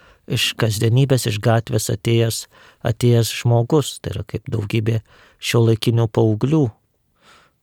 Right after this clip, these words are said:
Jo tas, tas gerumas, čia jaunatviškas džiaugsmingumas, tas,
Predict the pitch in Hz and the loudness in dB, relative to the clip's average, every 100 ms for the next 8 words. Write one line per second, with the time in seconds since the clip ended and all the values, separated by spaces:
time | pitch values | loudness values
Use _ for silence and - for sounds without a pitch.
0 | _ _ _ _ _ _ _ _ _ _ | _ _ _ _ _ _ _ _ _ _
1 | _ 175 160 143 139 113 - - - _ | _ -20 -20 -16 -8 -4 -4 -6 -12 _
2 | _ _ _ _ - - - - - - | _ _ _ _ -10 -6 -6 -8 -10 -8
3 | - - - - - - - 92 131 156 | -8 -10 -12 -14 -16 -12 -8 -2 0 2
4 | 156 - - - - - _ - - - | 0 -2 -10 -14 -18 -20 _ -20 -14 -10
5 | - 98 107 113 - 107 - 95 107 107 | -6 -4 -2 -2 -4 -6 -4 -4 -6 -6
6 | - 107 110 156 160 147 - - _ - | -4 -4 0 0 2 0 -4 -10 _ -20
7 | _ _ _ _ - 151 143 _ 139 135 | _ _ _ _ -16 -14 -16 _ -18 -18
8 | - _ _ _ _ _ _ _ _ _ | -20 _ _ _ _ _ _ _ _ _
9 | _ _ _ _ _ _ - 82 | _ _ _ _ _ _ -8 -6